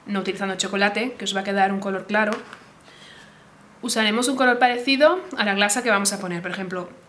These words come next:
en este caso sería el verde. Estos rotuladores son rotuladores de tinta comestible.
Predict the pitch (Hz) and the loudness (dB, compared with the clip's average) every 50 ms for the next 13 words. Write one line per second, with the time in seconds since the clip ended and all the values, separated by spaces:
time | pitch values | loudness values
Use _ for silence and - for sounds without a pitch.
0 | - - - - 247 208 - 226 220 233 226 262 254 254 233 233 240 233 208 202 | -20 -18 -10 -6 -4 -4 -2 0 0 0 0 0 0 0 2 2 2 2 2 0
1 | 196 190 185 170 170 - - - - - - - - - - - - - - - | -2 -2 -4 -6 -8 -10 -12 -20 -20 -20 -20 -20 -20 -20 -20 -20 -20 -20 -20 -20
2 | - - - - - - - - 233 233 240 247 247 240 240 240 254 285 302 302 | -20 -20 -20 -20 -12 -6 -2 -2 0 0 0 2 2 2 4 4 4 2 2 0
3 | - 233 240 226 247 247 240 226 226 247 254 254 240 220 208 214 226 226 233 220 | 0 0 -2 -2 -2 0 0 0 2 0 0 -2 -2 -2 -2 -2 -2 -2 -2 -4
4 | 185 190 - 175 170 170 170 - | -4 -4 -4 -4 -4 -4 -6 -10